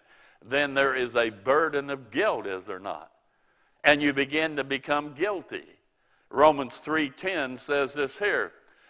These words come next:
"As it is written, there is," how many? "None righteous, no, not one." And then verse nineteen, he says, "Now we know that whatsoever things soever the law saith, it saith to them who are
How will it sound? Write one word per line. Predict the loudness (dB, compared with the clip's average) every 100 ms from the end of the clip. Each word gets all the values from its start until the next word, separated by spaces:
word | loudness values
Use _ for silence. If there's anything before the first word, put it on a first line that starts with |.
| 4
"As | 4 4
it | 0
is | -2 0
written, | 0 0 0
there | 2 2
is," | 2 0 -6 -16
how | -4 -2
many? | 0 -2 -4 -10 -20 _ _ _ _ _ _
"None | 0 4 4
righteous, | 8 10 10 8 -2 -6 -2
no, | 0 2
not | 4 2 2
one." | -2 -4 -4 -10 -18 _ _ _ _ _ -2
And | 2 4
then | 2 0
verse | 4 2 2
nineteen, | 0 0 0 -4 -8 -8 -8 -10
he | -12
says, | -10 -6 -4 -4 -8 -16 _ _ 2
"Now | 6 6
we | 4 -2
know | 2 4 4 2
that | 2 0 2
whatsoever | 0 0 0 -2 0 -2
things | -4 -4 -2 -6 -10 -16 -20 _
soever | -2 0 4 2 2 -2
the | -2
law | 0 4 4 2
saith, | 0 -2 -2 -4
it | -8 -10
saith | -6 -4 -4 -6 -12
to | -12
them | -8 -6 -6
who | -6 -4
are | -2 -2